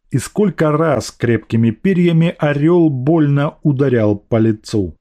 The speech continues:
Наконец он так ударил крылом по голове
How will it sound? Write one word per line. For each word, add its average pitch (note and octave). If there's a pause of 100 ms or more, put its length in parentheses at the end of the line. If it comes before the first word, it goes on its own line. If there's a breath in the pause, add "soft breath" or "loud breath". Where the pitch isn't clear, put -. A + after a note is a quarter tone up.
Наконец D3
он C#3
так D3+
ударил B2+
крылом B2+
по A#2
голове A#2+